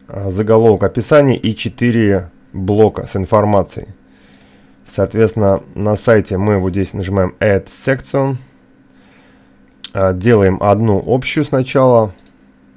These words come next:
Она у нас такого синего цвета. Идём в настройки, стили, background. Кликаем по цвету и задаём свой код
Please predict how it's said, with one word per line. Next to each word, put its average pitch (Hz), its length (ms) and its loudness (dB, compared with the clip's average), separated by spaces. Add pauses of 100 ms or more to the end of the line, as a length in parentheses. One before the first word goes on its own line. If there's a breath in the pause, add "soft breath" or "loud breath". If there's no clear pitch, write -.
(480)
Она 113 300 4
у 104 40 4
нас 85 200 0
такого 104 340 -2
синего 95 360 -2
цвета. 143 520 0 (1400 loud breath)
Идём 104 400 0
в - 20 0
настройки, 139 840 0 (800 soft breath)
стили, 127 680 -2 (640)
background. 110 720 2 (1400 soft breath)
Кликаем 107 380 -4
по - 140 -2
цвету 143 680 0
и 107 520 -2 (140)
задаём 117 600 -2 (1800 loud breath)
свой 113 300 -2
код 110 380 -4